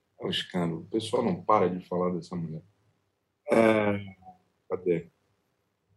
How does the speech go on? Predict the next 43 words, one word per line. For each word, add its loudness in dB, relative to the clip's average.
Bom, 10
acho 10
que 8
é 10
isso. -8
Tem 2
muitas 6
emoções, 2
muitas 8
emoções 0
mesmo. 6
Vamos 8
ver 8
o 10
que 6
mais 6
que 2
a 4
gente -2
tem -4
pra 4
falar 4
aqui. -8
Acho 6
que 8
de 12
The 10
Masked 6
Singer 8
era 10
isso. 6
Faltou 8
falar 10
alguma 6
coisa? 4
Tem, 2
tem 0
considerações 4
finais 0
a 6
respeito 0
disso, 2
Aline? 2